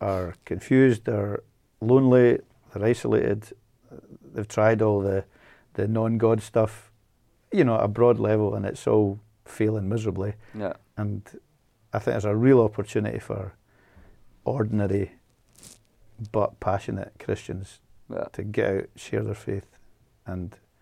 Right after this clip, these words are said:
Speaker 1: see results. Yeah.
Speaker 2: So what's the big challenge to the free church going forward in the next ten years?
Speaker 1: It's taking gospel risks and, you know, not just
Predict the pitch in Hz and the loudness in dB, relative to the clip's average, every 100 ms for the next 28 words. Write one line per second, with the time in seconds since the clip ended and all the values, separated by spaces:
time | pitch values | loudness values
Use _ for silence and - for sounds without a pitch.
0 | _ _ _ _ _ - - 107 104 107 | _ _ _ _ _ -20 -6 -4 -2 -2
1 | 113 - - _ _ 123 - - - - | -4 -6 -14 _ _ -10 -10 -10 -16 0
2 | 143 - 123 135 131 - 135 123 110 98 | 0 0 -2 2 0 2 2 2 2 -4
3 | 95 - - - - - - _ - 101 | -10 -18 -20 -20 -20 -20 -20 _ -14 -12
4 | 98 - 113 107 107 - 104 87 - - | -12 -8 -4 -4 -6 -4 -2 -4 -8 -20
5 | - _ _ - 107 101 - 107 101 95 | -20 _ _ -2 -2 -2 -6 -2 -2 -2
6 | 95 95 95 - 104 95 92 90 87 _ | -6 -8 -10 -8 -8 -6 -6 -10 -14 _
7 | _ _ _ _ _ _ _ _ - - | _ _ _ _ _ _ _ _ -20 -20
8 | _ - - - 135 120 110 107 - 113 | _ -12 -8 2 2 2 0 0 0 0
9 | 117 127 - - - _ - 110 104 104 | 0 -2 -8 -20 -20 _ -8 -4 -4 -6
10 | _ - 110 104 110 - 113 - | _ -6 -2 0 -2 -2 -4 -6